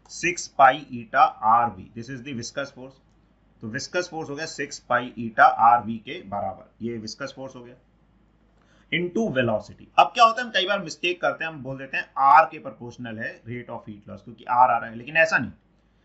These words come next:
अब ये V जो है constant तो है, लेकिन V भी radius पे depend कर रहा है। जो velocity है, terminal velocity, it also depends on radius।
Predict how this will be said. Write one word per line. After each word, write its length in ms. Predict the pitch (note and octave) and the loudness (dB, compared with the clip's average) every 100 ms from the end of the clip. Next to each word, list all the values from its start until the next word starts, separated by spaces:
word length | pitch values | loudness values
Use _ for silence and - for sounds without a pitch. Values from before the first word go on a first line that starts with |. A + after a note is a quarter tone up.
| _ | _
अब 120 | D3 A3 | 2 4
ये 100 | A3 | 2
V 260 | A2 F3 B3 | -2 -2 -2
जो 120 | B3 | 0
है 100 | G#3+ A#3 | 0 4
constant 680 | D#3+ D#3+ D#3 - F#3+ G3 - | 2 2 -4 -8 -8 -8 -8
तो 120 | - | 0
है, 160 | G3+ | 0
लेकिन 320 | E3+ C#3+ E3 A#2 | 0 -2 -6 -6
V 180 | E3+ F3 | -6 -4
भी 140 | A3+ | -4
radius 480 | C#3+ D3 D3+ E3 E3 | -2 -4 -2 -4 -4
पे 160 | E3 C#3 | -10 -10
depend 320 | B2 A#2+ A2+ | -4 -2 -2
कर 100 | G2+ | -8
रहा 180 | - - | -16 -20
है। 60 | _ _ G#2 | _ _ -14
जो 80 | G2+ | -6
velocity 480 | A2 B2+ B2+ E3+ | 4 4 4 -2
है, 100 | D3+ - | -4 -4
terminal 380 | B2 B2 B2+ | -4 -4 -4
velocity, 400 | A#2 G#2+ A2 D#3 | -6 -8 -10 -10
it 60 | D3 | -2
also 280 | C3 - C#3+ | -2 -2 -10
depends 340 | C3 C3 C3 | -8 -8 -8
on 140 | C3 A2+ | -8 -6
radius। 420 | A#2 A2+ A#2+ | -6 -6 -10